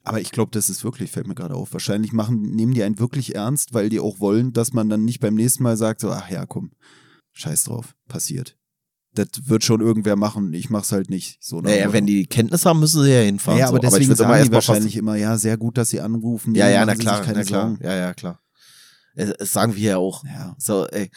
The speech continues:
Speaker 1: Aber war trotzdem peinlich.
Speaker 2: Ist dann auch so, wenn du so einen Polizeieinsatz bekommst, so, und dann stellt sich das so als komplette Scheiße heraus oder sowas, äh, hab ich auch immer gesagt, so, „Naja, ey, lieber kommen wir einmal zu viel als einmal zu wenig und ist ja gut, dass sie angerufen haben und nächstes Mal rufen sie wieder an, wenn sie denken, dass hier was ist“ und so.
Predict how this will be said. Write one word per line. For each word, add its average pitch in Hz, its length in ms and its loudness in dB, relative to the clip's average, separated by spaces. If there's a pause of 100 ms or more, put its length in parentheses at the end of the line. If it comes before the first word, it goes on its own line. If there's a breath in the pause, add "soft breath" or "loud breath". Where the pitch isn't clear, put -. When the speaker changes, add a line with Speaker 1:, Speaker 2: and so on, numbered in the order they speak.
Speaker 1:
Aber 104 220 -6
war 98 100 -6
trotzdem 101 380 -4
peinlich. 90 540 -10
Speaker 2:
Ist - 220 -2
dann 117 140 6
auch 107 160 4
so, 98 300 -4 (100)
wenn 107 120 -2
du 101 60 0
so 104 120 0
einen 101 120 -2
Polizeieinsatz 110 760 -2
bekommst, 113 520 -2
so, 139 280 -2 (480 soft breath)
und 98 180 -4
dann 101 120 2
stellt 104 260 0
sich 107 180 -4
das 104 140 -2
so 110 160 2
als - 220 -2
komplette 101 400 -2
Scheiße 104 420 0
heraus 80 460 -2
oder 87 180 -4
sowas, 92 440 -4 (420 soft breath)
äh, 98 160 -4
hab 180 180 -6
ich - 140 0
auch 110 180 0
immer 95 220 0
gesagt, 95 400 -2
so, 98 120 0
„Naja, 92 320 0
ey, 98 340 0 (480)
lieber 120 360 4
kommen 107 240 -2
wir 101 60 2
einmal 104 220 2
zu 110 120 -6
viel 127 260 -2
als 101 160 0
einmal 98 220 -2
zu 90 180 -8
wenig 120 460 0
und 90 100 -4
ist 92 100 -4
ja 107 60 2
gut, 107 220 -6
dass 104 80 -4
sie 107 100 -4
angerufen 117 680 -2
haben 107 260 0
und 98 60 -2
nächstes 98 200 -6
Mal 104 80 0
rufen 98 200 -10
sie 95 160 -12
wieder 120 240 0
an, 107 180 -2
wenn 101 140 -4
sie 101 100 -4
denken, 98 320 -2
dass 98 200 -2
hier 104 120 -2
was 98 160 -4
ist“ 127 220 -6
und 110 160 -4
so. 117 160 -2